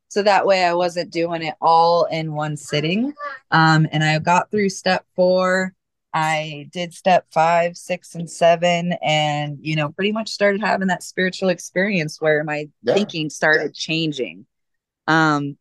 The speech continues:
Speaker 1: and once my thinking started changing and I started helping others and finished the steps and sponsoring other people,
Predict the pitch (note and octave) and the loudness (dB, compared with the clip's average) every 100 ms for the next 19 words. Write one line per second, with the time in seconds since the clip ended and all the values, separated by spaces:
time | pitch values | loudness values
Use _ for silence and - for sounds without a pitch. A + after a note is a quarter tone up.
0 | - D#3+ D#3+ E3 F#3 G#3+ - A#3+ A3+ A3+ | -10 -6 -2 0 0 -2 -2 -2 -2 -4
1 | A3 G#3 G#3 - G#3 G#3+ G#3 - G3+ G3+ | -4 -4 -4 0 0 2 0 -2 -2 -2
2 | F#3 G3+ F#3+ D#3 D3 - F3+ F3+ E3+ F3+ | -2 -2 -2 -2 -4 -2 2 2 0 -2
3 | F#3+ - F3+ E3 F3 F#3 F#3 F#3 D#3 C#3 | -2 -2 -6 -4 -4 -2 -4 -6 -12 -12
4 | - F3+ F3+ F3+ - E3+ - D#3 F3 - | -4 -4 -4 -6 -4 -4 0 2 2 -2
5 | - D3+ - D#3 E3 - F3+ E3+ D#3+ D#3+ | -8 -8 -2 0 0 0 -2 -2 -2 -2
6 | D#3+ - E3 E3+ G3+ A#3 | -4 -4 -6 -2 0 0